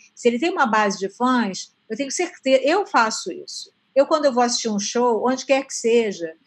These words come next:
eu tô lá num, num bar, eu tô ouvindo um cara que tá lá tocando, eu tô muito feliz com aquele momento,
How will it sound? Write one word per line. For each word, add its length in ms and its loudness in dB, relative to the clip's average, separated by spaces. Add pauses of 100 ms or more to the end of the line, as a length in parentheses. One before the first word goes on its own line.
(140)
eu 100 -8
tô 120 -2
lá 220 0
num, 180 -4
num 160 2
bar, 400 0
eu 120 -4
tô 80 -4
ouvindo 240 -6
um 80 -6
cara 260 -4
que 100 -14
tá 160 -2
lá 200 0
tocando, 520 -6
eu 80 -4
tô 80 -6
muito 300 -4
feliz 260 -2
com 80 -10
aquele 220 -6
momento, 400 -6